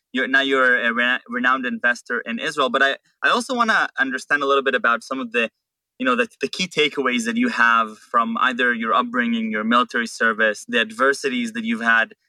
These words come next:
And I know that there were more than, than we spoke about here, but, but they're very significant, and I'm sure they're a very significant part of your identity. And I think this is a very special episode for me because unlike a lot of other guests here, it's, it's a very special,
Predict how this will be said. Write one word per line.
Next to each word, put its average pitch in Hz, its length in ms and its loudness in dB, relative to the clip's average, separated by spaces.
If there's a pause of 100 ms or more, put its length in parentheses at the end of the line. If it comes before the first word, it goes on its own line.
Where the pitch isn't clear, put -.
(160)
And 127 240 0
I 127 80 0
know 143 160 2
that 143 80 -2
there 131 140 2
were 127 160 2
more 123 320 2
than, 117 260 -2
than 113 180 -2
we 110 120 -6
spoke - 320 -4
about 113 280 2
here, 147 260 0 (360)
but, 127 180 2 (320)
but 143 140 -2 (100)
they're 147 140 2
very 220 220 0
significant, 143 640 -4
and 123 100 2
I'm 127 80 -4
sure 208 160 0
they're 156 180 4
a 120 40 -2
very 139 220 0
significant 123 540 -6
part 131 140 2
of 120 80 -4
your 120 140 2
identity. 113 500 -4 (260)
And 127 120 0
I 135 80 0
think 202 180 -4
this 185 100 0
is 202 140 2
a 139 80 4
very 147 180 2
special 135 380 -2
episode 131 340 -4
for - 140 -8
me 185 140 -6
because 131 360 -2 (460)
unlike 160 320 2
a 139 60 -2
lot 143 180 2
of 139 80 -2
other 131 220 0
guests 135 380 -2
here, 147 160 2
it's, 139 220 -2
it's 135 200 -8
a 127 40 -2
very 160 220 -2
special, 147 720 -4